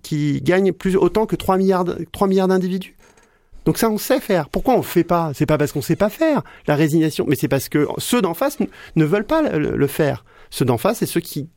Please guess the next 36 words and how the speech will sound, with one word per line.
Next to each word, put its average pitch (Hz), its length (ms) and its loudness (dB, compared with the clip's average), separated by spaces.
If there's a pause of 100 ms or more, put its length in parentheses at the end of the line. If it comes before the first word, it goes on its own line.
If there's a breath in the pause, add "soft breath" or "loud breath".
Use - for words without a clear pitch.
détiennent 135 340 0
les, 147 220 2
les 131 80 2
moyens 131 240 4
d'argent, 135 420 0
ceux 170 180 -2
qui - 260 -2
s'enrichissent, 170 720 -2 (260 loud breath)
ceux 175 160 4
qui 170 140 -2
ont - 20 4
des, 139 300 2
euh, 131 160 4
qui - 180 -8
vont, 147 280 2
euh, 117 40 0 (300 loud breath)
moi, 170 100 4
j'ai, 160 160 0
j'ai 139 120 2
appris 135 300 0
un 147 80 2
jour 170 220 -2
quand 139 100 0
j'étais 131 220 0
à 160 40 2
Avignon, 143 420 0 (180)
me 127 80 2
lancez 147 220 0
pas 190 100 0
sur 151 100 -4
la 135 60 0
sécheresse, - 300 -4
vous 113 60 -6
voyez, 139 140 0
c'est, - 200 -8 (400 loud breath)
c'est, 135 180 0